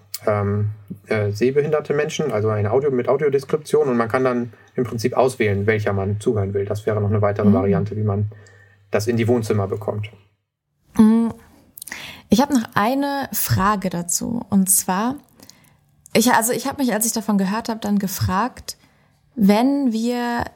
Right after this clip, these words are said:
Speaker 2: eine K I haben, die selbstständig Sprache und Musik von Produktionen abmischen kann, kann's dann nicht passieren, dass TonmeisterInnen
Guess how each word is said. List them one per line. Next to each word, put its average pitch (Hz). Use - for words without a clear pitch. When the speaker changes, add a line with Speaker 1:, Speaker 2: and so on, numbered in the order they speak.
Speaker 2:
eine 208
K -
I 214
haben, 180
die 180
selbstständig 214
Sprache 208
und 196
Musik 185
von 202
Produktionen 180
abmischen 180
kann, 180
kann's 240
dann 247
nicht 233
passieren, 233
dass 196
TonmeisterInnen 196